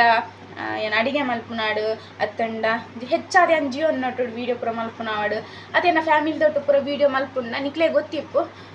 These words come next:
ಆ, ಎನ್ನ ಇಕ್ ಐನ್ ಏನಲ ಎಕ್ಸ್ಟ್ರಾ ಮಲ್ತ್ ತೊಜಪಾರದಲ ಪೋಪುಜಿ. ಪಂಡ ಎನ್ನ, ಎನ್ನ ದಿನ ಎಂಚ ಪೋಪುಂಡು, ಯಾನ್ ಎಂಚ ಎನ್ನ ಲೈಫ್ ಪೋಂದುಂಡು, ಐನ್ ನಿಕ್ಲೆ ತೊಜಪಾರ, ತೊಜಪಾವೆ ಆತೆ. ಆ, ಬೊಕ ಏನ ಪಂಡ,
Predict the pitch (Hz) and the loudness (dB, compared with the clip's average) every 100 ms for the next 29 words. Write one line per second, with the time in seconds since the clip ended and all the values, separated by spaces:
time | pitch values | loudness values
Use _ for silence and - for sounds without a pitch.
0 | - 233 233 226 240 262 247 247 - 233 | -2 0 4 4 4 4 2 -2 2 2
1 | - 233 240 220 208 - - - - 269 | 4 2 0 -4 -6 -10 -18 -18 -6 0
2 | 285 277 262 262 - - 339 294 285 285 | 4 6 6 4 0 4 4 2 0 0
3 | 269 302 277 247 240 240 233 - 240 220 | 2 4 4 4 4 2 4 2 2 -4
4 | 339 427 466 415 453 523 523 - - - | -4 -4 -2 0 2 4 4 0 -8 0
5 | 349 440 320 392 427 415 - 311 349 370 | 2 4 2 2 4 4 4 2 2 4
6 | 311 277 269 254 269 294 294 330 392 381 | 6 4 4 -2 0 0 0 0 0 2
7 | 302 302 294 285 311 - 277 254 - - | 2 2 6 4 4 2 4 4 0 -16
8 | - - 339 370 294 277 247 247 320 403 | -18 4 8 8 6 0 2 4 4 4
9 | 427 330 330 320 320 339 320 277 254 247 | 0 2 4 6 6 4 6 6 6 4
10 | - - 294 339 - 247 220 226 226 208 | -2 0 4 4 6 4 6 2 2 -2
11 | - - - - - - - - - - | -2 -10 -20 -20 -20 -20 -20 -20 -20 -20
12 | - - 220 220 - 320 294 262 | -14 -6 -4 -2 -2 -2 0 -2